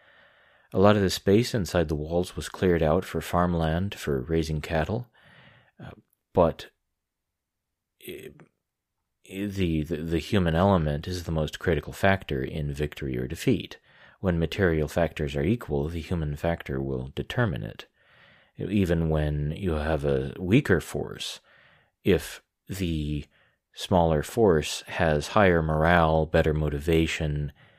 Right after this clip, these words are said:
they could win over a much greater force, better equipped. Uh, increasing strictness on the part of the besiegers, uh, put additional pressure on the, on the people inside Nanjing.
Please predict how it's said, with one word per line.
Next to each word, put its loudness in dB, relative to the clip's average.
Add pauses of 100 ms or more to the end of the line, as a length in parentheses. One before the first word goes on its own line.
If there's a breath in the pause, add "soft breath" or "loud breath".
(240 soft breath)
they 2
could 2
win 4
over 2
a 2
much -4
greater 0
force, -2 (160)
better 2
equipped. 0 (1040 soft breath)
Uh, -8 (120)
increasing 0
strictness 2
on 0
the 0
part 4
of -2
the -4
besiegers, 0
uh, -4 (140)
put 0
additional 2
pressure -2
on -4 (680 soft breath)
the, -2 (2000)
on 2
the -2
people -2
inside -2
Nanjing. -4